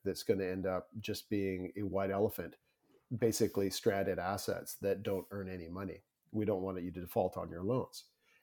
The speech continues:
And this is the first time in history that these things have been really, truly assessed, because if there is this shift away from fossil fuels happening, why would anybody invest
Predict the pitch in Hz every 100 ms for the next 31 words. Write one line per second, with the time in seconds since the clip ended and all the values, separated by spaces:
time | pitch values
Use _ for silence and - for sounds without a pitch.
0 | - 120 117 117 113 113 110 117 131 160
1 | 131 - 135 - 123 107 98 131 - 101
2 | 95 98 90 110 107 - 113 104 - 92
3 | 90 104 92 101 147 127 - 135 117 95
4 | - 147 123 - - _ - 127 - 123
5 | 110 - _ _ _ _ _ _ - 135
6 | 139 117 - 175 123 92 - 110 107 -
7 | - 107 95 - - 110 101 101 101 -
8 | 104 95 82 85 _ _ _ _ 110 95
9 | - 85 87 78 107 - - 110 110 78
10 | 82 - _ _ _ 98 117 123 113 107
11 | 143 98 80 90 92 92 90 -